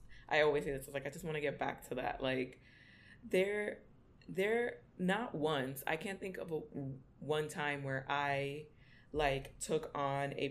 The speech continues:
performance, and I'm talking about when I was younger, and, and was like, "Oh, I need to, like, perfect this, and I need to make, make sure that it's, like, just right and that, like,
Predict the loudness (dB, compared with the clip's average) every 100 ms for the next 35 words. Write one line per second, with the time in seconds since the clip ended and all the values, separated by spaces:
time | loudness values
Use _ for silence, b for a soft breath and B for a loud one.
0 | -4 -6 0 0 2 0 -2 -6 -10 -14
1 | -16 -20 -20 -8 0 0 0 -2 0 0
2 | 0 0 -2 0 0 2 0 -2 -6 b
3 | b b b -4 -2 -2 -2 -2 2 2
4 | 2 0 0 -2 b b b -16 -18 -18
5 | -20 -20 -20 -20 -12 6 8 12 10 10
6 | 4 0 -2 0 0 -2 -8 -8 0 0
7 | 0 -2 0 0 0 -2 0 0 -2 0
8 | 0 2 0 -4 -6 -2 -2 0 2 4
9 | 6 4 2 2 4 2 0 -8 -18 b
10 | b b b b -16 -16 2 6 6 4
11 | 0 4 6 6 6 6 4 2